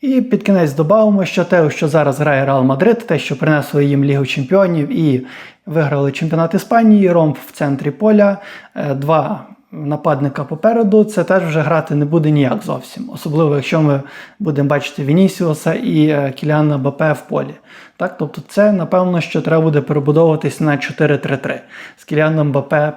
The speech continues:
по центрі в ролі дев'ятки. Ну, тобто це теж може працювати, але це, знаєте, такий неприємний нюанс, який команда би не пішла на це, якби це не був саме Кіліан Мбаппе і Реал Мадрид.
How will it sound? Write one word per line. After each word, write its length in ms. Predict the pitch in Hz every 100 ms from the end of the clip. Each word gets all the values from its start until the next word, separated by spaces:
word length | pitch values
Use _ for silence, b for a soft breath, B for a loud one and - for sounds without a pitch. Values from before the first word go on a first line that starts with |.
| -
по 80 |
центрі 420 | 135 - 156 147 147
в 80 |
ролі 260 | 139 147 139
дев'ятки. 520 | 127 127 135 - - - B B B -
Ну, 80 | 339
тобто 640 | 214 202 214 190 180 170 -
це 220 | 190 160
теж 280 | - 156 156
може 240 | 170 165
працювати, 520 | 190 202 - 233 233
але 240 | 202 196 185
це, 160 | 185
знаєте, 300 | 170 180 175
такий 220 | 147 - 160
неприємний 520 | 160 156 170 165 156
нюанс, 420 | 165 151 113 -
який 400 | 147 185 175 160 B B B
команда 380 | - 185 196 180
би 180 | 165 175
не 260 | 165 175
пішла 400 | 175 165 - 165
на 140 | 147 139
це, 220 | 170 208
якби 220 | 185 147
це 160 | 170 160
не 100 | 143
був 160 | 151
саме 280 | 131 170 139
Кіліан 300 | 139 147 139
Мбаппе 340 | 139 135 180 175
і 80 |
Реал 200 | 151 147
Мадрид. 340 | 143 139 143